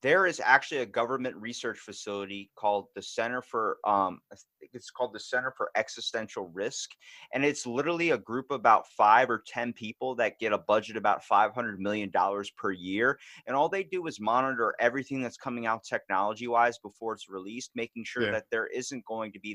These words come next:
Speaker 1: this Skynet scenario where technology becomes smarter than man. In
Speaker 2: Yeah.
Speaker 1: nineteen sixty-eight, the, one of the first supercomputers were ever built, and it was this giant fucking thing that was like, I,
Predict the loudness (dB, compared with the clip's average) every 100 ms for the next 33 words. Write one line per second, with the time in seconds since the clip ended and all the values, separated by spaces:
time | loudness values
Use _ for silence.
0 | -12 -14 -4 0 0 -2 -8 -6 2 4
1 | 8 8 8 6 4 2 4 4 4 2
2 | -6 -4 -4 -4 6 6 6 2 -4 0
3 | 0 0 -4 _ _ -20 -18 -8 -2 0
4 | 0 -4 -12 -8 -8 -8 -8 -10 -10 -10
5 | -10 -12 -14 -14 -14 -14 -6 -4 -4 -8
6 | _ _ _ _ _ _ -20 -4 -2 0
7 | -2 0 2 2 0 -6 -4 -6 -10 -12
8 | -4 -4 -2 -2 -2 -2 -2 -2 -2 -2
9 | -4 -4 -4 -4 -4 -8 0 6 8 10
10 | 8 4 0 4 6 6 4 0 0 2
11 | 4 4 2 -4 -12 _ _ 0 0 -4
12 | 0 0 -2 -10 -10